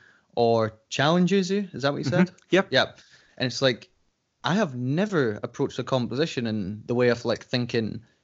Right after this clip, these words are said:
Speaker 1: "I wanna challenge myself," but that's
Speaker 2: Mm.
Speaker 1: such a, it's just, it's, it's so telling of your personality and the way you
Speaker 2: <laughs>
Speaker 1: approach stuff. It's like, you wanna get
Speaker 2: My
Speaker 1: better. You're
Speaker 2: apologies.
Speaker 1: like,
Speaker 2: <laughs>
Speaker 1: "No, no, it's cool, man." Like, I read a book, uh, it's called Coltrane,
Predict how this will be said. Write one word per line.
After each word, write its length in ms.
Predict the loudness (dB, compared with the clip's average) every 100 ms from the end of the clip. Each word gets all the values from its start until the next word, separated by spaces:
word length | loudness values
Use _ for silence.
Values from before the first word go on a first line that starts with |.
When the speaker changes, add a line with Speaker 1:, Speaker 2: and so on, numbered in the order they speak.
| _ _ _ -4
Speaker 1:
"I 60 | 0
wanna 180 | 0 0
challenge 380 | 2 2 2 -2
myself," 340 | -6 -4 -2
but 100 | 2
that's 200 | 2 2 4
Speaker 2:
Mm. 140 | 4
Speaker 1:
such 260 | 2 2 2
a, 760 | 4 4 2 2 -2 -6 -12 _ _ _ _ _ _ _ _ _ _ _ _
it's 140 | -6 0
just, 320 | 0 0 -8
it's, 240 | -8 -8 -10 -20 -12 -6
it's 120 | -2
so 180 | 2 2
telling 460 | 4 2 2 0
of 100 | -2
your 100 | -4
personality 580 | 0 -2 0 2 4 4 2 0
and 140 | 4
the 80 | 6
way 120 | 6
you 200 | 6 4
Speaker 2:
<laughs> 60 | 2
Speaker 1:
approach 320 | 2 0 -2
stuff. 300 | -4 -6 -6
It's 100 | -4
like, 140 | -6 -6 -20 -6
you 140 | -2
wanna 260 | 2 2 2
get 200 | 0 0
Speaker 2:
My 140 | 4
Speaker 1:
better. 260 | 4 4 2 2
You're 160 | 4
Speaker 2:
apologies. 40 | 4
Speaker 1:
like, 420 | 4 2 0 4
Speaker 2:
<laughs> 100 | 4
Speaker 1:
"No, 60 | 4
no, 200 | 4 4
it's 180 | 2
cool, 240 | -2 -4 -2
man." 260 | 0 0
Like, 160 | 0 2
I 80 | 2
read 180 | 4 2
a 40 |
book, 340 | 0 -6 -4
uh, 320 | -4 -2 -4 -8 _ _ _ _
it's 140 | -14
called 280 | -4 -4 -2
Coltrane, 500 | -6 -6 -4 -4 -4